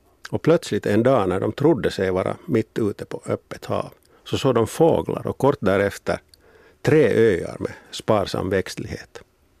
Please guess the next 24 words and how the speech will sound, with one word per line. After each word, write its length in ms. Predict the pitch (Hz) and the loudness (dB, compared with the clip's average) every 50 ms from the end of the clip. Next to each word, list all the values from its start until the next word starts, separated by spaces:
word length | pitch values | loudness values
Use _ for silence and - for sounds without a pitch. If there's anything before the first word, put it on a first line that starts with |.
| _ _ _ _ _ _ _ _ _ _ _ _ _ _ _ _ _ _ _ _ _ _ _ _ _ _ _ _ _ | _ _ _ _ _ _ _ _ _ _ _ _ _ _ _ _ _ _ _ _ _ _ _ _ _ _ _ _ _
Eftersom 400 | - 123 - - 135 - 131 120 | 0 0 2 2 2 4 6 4
de 120 | 120 107 | 6 6
här 120 | 110 127 147 | 4 4 6
öarna 340 | 139 143 127 107 104 104 | 6 4 6 4 2 0
inte 120 | 104 - - | 0 0 0
fanns 240 | - 117 139 131 - | 2 2 2 0 0
på 120 | - 113 | -2 0
några 240 | 101 92 90 90 87 | 0 0 0 -2 -2
sjökort 680 | - - 131 123 117 101 - - 101 104 107 _ - _ - - - - - - - - - - - _ | 0 2 2 2 2 2 0 -2 -4 -4 -4 _ -16 _ -20 -20 -20 -20 -20 -20 -20 -20 -20 -20 -20 _
så 140 | - - 143 | 0 0 4
fick 180 | - 170 - - | 4 4 4 6
de 160 | 147 123 120 | 4 6 6
namn 280 | 127 139 147 135 107 | 6 4 4 4 4
efter 240 | 92 90 - - 104 | 2 0 0 -2 -2
båten 540 | 92 104 131 135 117 82 - _ 82 - - - - | 2 2 4 4 4 2 0 _ -6 -8 -8 -10 -4
och 120 | - 98 | -4 0
hette 300 | 90 120 131 _ _ - | 0 0 -2 _ _ -8
sedan 360 | - - 117 104 107 101 110 113 | -2 -2 0 2 2 4 4 4
länge, 300 | 120 123 110 101 87 82 - - _ _ _ | 4 4 4 2 0 -2 -8 -20 _ _ _
i 120 | - - 95 | -10 -10 -2
synnerhet 420 | - 135 120 120 113 95 98 - | 2 4 4 4 4 2 0 -2
i 60 | 107 | -4
tyska 420 | - _ - 139 143 - - - - | -6 _ 2 2 2 2 -2 -8 -6
kartböcker, 800 | _ - 101 98 101 - - - - - _ _ - 92 - | _ 0 0 0 0 -2 -6 -8 -8 -8 _ _ -12 -12 -12